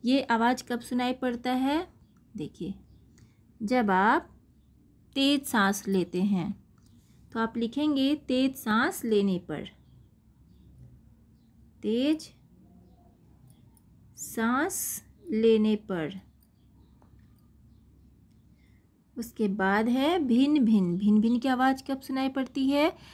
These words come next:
जब मक्खी के कान के पास मंडराने पर। मक्खी जब आप कान के पास जब भनभनाता है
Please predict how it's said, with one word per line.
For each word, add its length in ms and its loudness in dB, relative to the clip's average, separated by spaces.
जब 260 2
मक्खी 380 0
के 160 -2
कान 280 2
के 140 0
पास 460 0
मंडराने 520 4
पर। 240 -6
मक्खी 360 -4
जब 200 6
आप 200 2
कान 200 0
के 140 -4
पास 260 -2
जब 220 0
भनभनाता 600 0
है 320 0